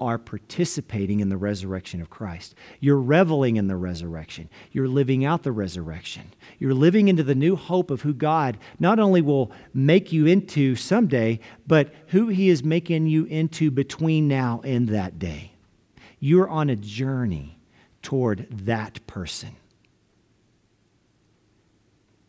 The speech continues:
May he reveal to you who that person is. And may you get to know that person,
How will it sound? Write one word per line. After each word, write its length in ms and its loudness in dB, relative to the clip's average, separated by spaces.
May 340 2
he 240 -2
reveal 480 -2
to 200 -8
you 520 -4
who 180 -4
that 220 -6
person 460 -12
is. 460 -14
And 180 0
may 120 2
you 220 0
get 220 0
to 100 -4
know 320 0
that 280 -6
person, 440 -14